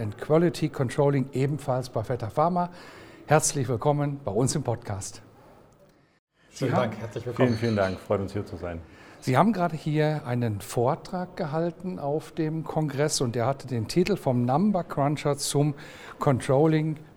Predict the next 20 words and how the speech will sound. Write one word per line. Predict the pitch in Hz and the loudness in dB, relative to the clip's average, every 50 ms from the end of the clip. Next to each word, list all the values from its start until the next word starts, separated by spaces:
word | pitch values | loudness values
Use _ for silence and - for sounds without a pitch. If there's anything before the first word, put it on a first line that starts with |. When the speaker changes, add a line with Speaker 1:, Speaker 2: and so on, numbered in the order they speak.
| - 113 | -2 2
Speaker 1:
Business | 135 156 165 156 156 160 156 156 147 - - | 2 4 4 2 2 0 0 0 0 -2 -4
Partner | - - 120 120 123 135 135 143 147 127 123 | -4 0 2 4 4 2 2 0 -2 -2 -2
Consultant, | - - - 101 104 101 - 107 123 165 185 - - 175 160 170 165 - - - - - - - - - | -2 -4 -6 -4 -4 -2 0 2 2 2 2 2 2 2 2 2 -2 -4 -10 -14 -18 -18 -18 -16 -8 -2
agiles | 113 117 110 104 127 190 233 233 220 220 208 - - | -2 -2 0 2 2 4 4 4 4 2 2 0 -2
Performance | - - 107 - - - 127 143 151 160 156 151 135 - - - | -2 -2 -2 -2 2 2 2 2 2 2 0 0 0 0 0 0
Management | 113 123 131 127 120 - - 123 123 127 120 - | 0 0 0 0 -2 -4 -4 -2 -2 -2 -2 -4
bei | - 107 | -4 -6
Vetter | 107 - - 123 - - 101 92 | -4 -2 -4 -4 -2 -2 -6 -4
Pharma“. | - 131 135 165 202 185 | -4 -2 -2 -2 -2 -2
Das | 131 123 117 - | -4 -6 -6 -4
hört | 131 123 - | -4 -4 -4
sich | - 127 113 - - | -4 -8 -6 -2 -2
hochinteressant | 160 160 - 147 135 - - 127 110 - - 113 104 113 | -2 -2 -2 -4 -8 -6 -6 -6 -6 -4 -4 -4 -4 -4
an, | - 135 190 214 | -6 -6 -4 -2
darüber | 175 123 123 120 120 123 113 | -2 -2 -2 -2 -2 -2 0
wollen | 113 123 131 127 | 0 0 0 0
wir | 127 | -2
jetzt | 123 120 117 - - | -2 -4 -4 -6 -6
ein | 120 | -6
bisschen | 120 110 - - 113 107 | -4 -4 -4 -4 -6 -8